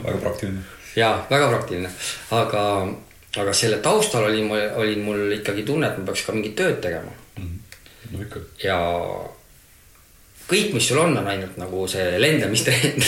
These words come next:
Speaker 2: <laughs> trenn, kus sa oled
Speaker 1: Jah.
Speaker 2: käinud natukene, on ju.
Speaker 1: Natukene.
Speaker 2: Ja kuidas siis nagu, kuidas sa sellest nagu mingi asja teed?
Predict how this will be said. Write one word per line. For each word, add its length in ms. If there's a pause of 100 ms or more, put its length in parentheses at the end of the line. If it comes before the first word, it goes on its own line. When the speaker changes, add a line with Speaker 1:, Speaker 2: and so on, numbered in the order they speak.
Speaker 2:
<laughs> 160
trenn, 320
kus 160
sa 80
oled 140
Speaker 1:
Jah. 100
Speaker 2:
käinud 320
natukene, 540
on 120
ju. 100 (220)
Speaker 1:
Natukene. 520 (280)
Speaker 2:
Ja 120
kuidas 400
siis 160
nagu, 480
kuidas 300
sa 60
sellest 340
nagu 120
mingi 180
asja 340
teed? 280